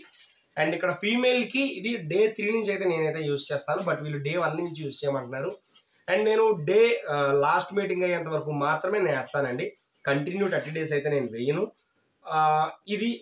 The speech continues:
ఫీమేల్‌కి ఇలా సరిపోతుంది. ఫీమేల్‌కి hundred to hundred percent ఇది పనిచేస్తుందండి.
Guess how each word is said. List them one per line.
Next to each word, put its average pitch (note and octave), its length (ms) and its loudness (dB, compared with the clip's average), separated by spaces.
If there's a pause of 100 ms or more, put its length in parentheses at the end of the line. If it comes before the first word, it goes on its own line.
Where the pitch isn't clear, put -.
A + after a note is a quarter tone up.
ఫీమేల్‌కి F#3 600 2
ఇలా E3+ 180 -4
సరిపోతుంది. C#3+ 580 -2 (420)
ఫీమేల్‌కి A3 520 2
hundred E3+ 340 -2
to G#3+ 120 2
hundred F#3 320 0
percent G3+ 300 0
ఇది E3 100 -4
పనిచేస్తుందండి. C3+ 680 -4